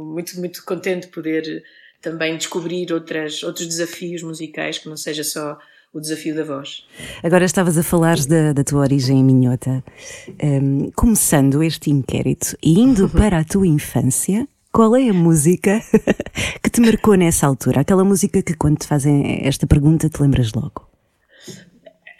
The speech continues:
Speaker 1: É, é curioso que não, não são propriamente canções infantis que marcam a minha infância.
Speaker 2: Hum.
Speaker 1: <laughs>
Speaker 2: Então.
Speaker 1: Eu tinha um hábito desde, desde muito nova,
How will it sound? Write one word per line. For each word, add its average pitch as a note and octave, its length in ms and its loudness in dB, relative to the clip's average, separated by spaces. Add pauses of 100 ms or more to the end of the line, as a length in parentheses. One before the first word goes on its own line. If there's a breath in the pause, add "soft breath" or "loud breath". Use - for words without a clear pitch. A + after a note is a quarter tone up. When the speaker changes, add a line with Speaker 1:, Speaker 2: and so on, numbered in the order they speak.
(120)
Speaker 1:
É, C4+ 300 -2
é A#3 60 -2
curioso A#3+ 400 -4
que B3+ 80 -6
não, A#3 220 -6
não B3 120 -4
são B3 240 -4
propriamente B3 540 -4
canções A3 420 -6
infantis G#3 560 -8
que - 140 -12
marcam G#3 300 -8
a G3 60 -6
minha G3 200 -6
infância. E3 540 -4
Speaker 2:
Hum. A#2 100 -8
Speaker 1:
<laughs> F3+ 1040 -2
Speaker 2:
Então. A3+ 320 0
Speaker 1:
Eu - 40 -4
tinha A3+ 220 -6
um G#3+ 180 -4
hábito G#3 400 -4
desde, F3+ 500 -6 (600 loud breath)
desde F#3 240 -6
muito G3 260 -8
nova, E3+ 500 -6